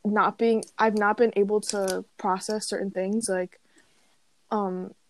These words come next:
like, my life has been really c-, inconsistent lately. Like, like, this person talks to me, like, every three weeks, and I don't know how to handle it. It's, like, really confusing to me.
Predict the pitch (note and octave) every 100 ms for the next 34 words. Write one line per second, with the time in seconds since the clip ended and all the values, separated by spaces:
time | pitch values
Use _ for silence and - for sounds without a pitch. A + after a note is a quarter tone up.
0 | - A3 A3 A#3 G#3+ A3 C#4 B3+ B3 G#3+
1 | G#3 G#3+ - - G#3+ G#3+ A#3 G#3 - G3
2 | - C4 C4+ C4+ C4 C4+ C#4+ D4 D#4 _
3 | _ _ _ - G#3 F#3+ F#3 - - -
4 | - _ A3+ A3+ A#3+ - - A#3 B3 A#3
5 | A3 G3+ - - A#3 A#3 A3 - - G#3
6 | G#3+ A3 - G#3 G#3 F#3 F3+ A#3 - -
7 | - - G#3+ G#3 G3 G#3+ G#3 G3 A3 G#3
8 | G#3+ G3+ G3+ F3+ G3 A#3 C#4 C#4 A3 A3
9 | G3+ - F#3+ G#3 G#3 G#3 G3+ F#3+ F#3+ G#3+
10 | - B3 C#4